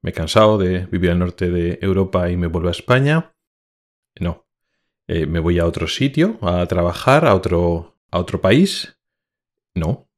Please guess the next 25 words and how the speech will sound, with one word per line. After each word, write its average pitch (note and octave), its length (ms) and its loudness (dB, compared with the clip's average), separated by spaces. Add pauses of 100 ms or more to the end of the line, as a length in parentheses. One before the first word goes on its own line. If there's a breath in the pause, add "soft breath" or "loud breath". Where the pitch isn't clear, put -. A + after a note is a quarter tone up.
(120)
Podría, A2+ 640 2
porque F#2 540 -2
creo A2+ 160 -2
que A2 80 -2
ya G#2+ 100 0
lo G2 120 2
he F#2+ 60 0
dicho G2 260 -8
en F2+ 80 -2
algún F2+ 240 -2
episodio, B2+ 640 0 (100)
el F#2+ 140 -2
hecho - 240 -4
de G#2+ 140 0
haber, G2+ 420 -4 (320)
haberme G2+ 300 0
homologado G2 440 4
mi F#2 140 2
título F#2+ 460 -2
de F#2 100 0
médico F#2+ 720 -2 (380)
y G2+ 160 0
además F#2+ 260 0
de G#2+ 80 -4
especialista F#2+ 800 -4